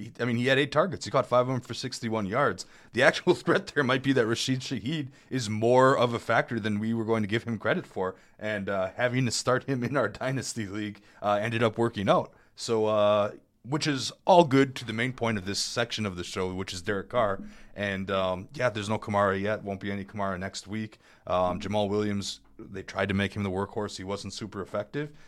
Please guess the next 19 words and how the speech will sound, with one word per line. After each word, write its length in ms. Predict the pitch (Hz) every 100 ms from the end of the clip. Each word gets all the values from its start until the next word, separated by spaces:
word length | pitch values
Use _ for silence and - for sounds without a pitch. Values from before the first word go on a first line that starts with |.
| - -
But, 420 | 104 98 92 - _ -
you 120 | 107
know, 120 | 101
Carr's 280 | 98 113 120
thirty-three 420 | 143 135 127 143
passes, 580 | 117 123 139 - 95 - - _ -
pass 240 | 131 135
attempts 280 | - 98 92
turned 200 | - 104
into 140 | 98 92
three 220 | - 98
hundred 200 | 101 92
five 280 | 101 95 98
yards 240 | 98 95
and 80 | 92
a 40 |
touchdown. 560 | - 101 - 90 85 82
And, 160 | 82
uh, 180 | 85 82